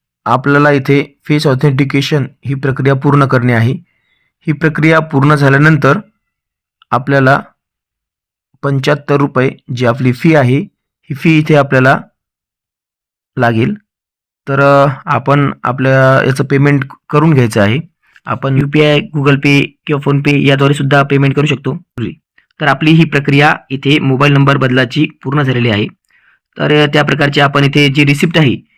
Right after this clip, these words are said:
ही रिसिप्ट आपण डाउनलोड करून घ्यायची आहे आणि त्यानंतर दोन ते तीन दिवसामध्येच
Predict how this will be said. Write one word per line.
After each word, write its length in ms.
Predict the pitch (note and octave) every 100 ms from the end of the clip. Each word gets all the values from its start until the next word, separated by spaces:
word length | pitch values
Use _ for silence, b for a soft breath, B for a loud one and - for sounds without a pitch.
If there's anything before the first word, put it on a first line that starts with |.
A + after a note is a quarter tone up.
| _ -
ही 60 | C#3+
रिसिप्ट 300 | C#3+ D#3+ E3
आपण 320 | D3 D3+ F3 - _
डाउनलोड 360 | C3 C#3+ D3+ F3+
करून 200 | E3+ D3
घ्यायची 280 | C3+ B2 A#2
आहे 200 | A#2 F#3+ - _ b b b b -
आणि 500 | C#3+ D3+ D#3+ E3 E3 D3+
त्यानंतर 320 | D#3+ D#3+ D3
दोन 180 | C#3+ D#3
ते 60 | D#3
तीन 180 | D#3+ D3+
दिवसामध्येच 520 | C#3+ D3 C#3+ C#3